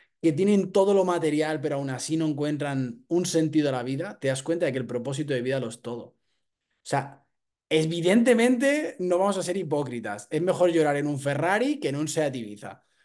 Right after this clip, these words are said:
¿sabes? Pero a ver, o sea, si tú eres millonario, pero no tienes lo más importante, que es tener un motivo por el cual levantarte cada mañana, ¿de qué te sirve estar vivo?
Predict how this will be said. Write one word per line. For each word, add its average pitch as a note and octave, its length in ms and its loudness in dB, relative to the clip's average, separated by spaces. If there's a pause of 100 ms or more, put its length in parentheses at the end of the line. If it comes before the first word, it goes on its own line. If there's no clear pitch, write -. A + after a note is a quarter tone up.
¿sabes? A3 580 0
Pero A2 220 -2
a G2 80 -8
ver, C3+ 420 0 (360)
o - 40 -14
sea, B2+ 440 -6
si - 260 -6
tú C#3+ 100 -4
eres D#3+ 180 0
millonario, D3 800 -2 (220)
pero B2+ 200 -2
no C3+ 100 -2
tienes D#3+ 200 0
lo C3+ 120 0
más C3+ 180 -2
importante, C3+ 500 -4
que C3+ 80 -4
es C3+ 120 -8
tener C#3 240 -2
un C#3+ 120 -2
motivo B2+ 420 0
por A#2+ 140 0
el A2+ 100 -8
cual D3 220 -4
levantarte C3+ 500 -4
cada D3 200 -4
mañana, B2+ 640 -6 (760)
¿de B2 220 -8
qué - 160 -8
te F3+ 120 -12
sirve G3 600 -4
estar F3 320 -6
vivo? F#3+ 500 -6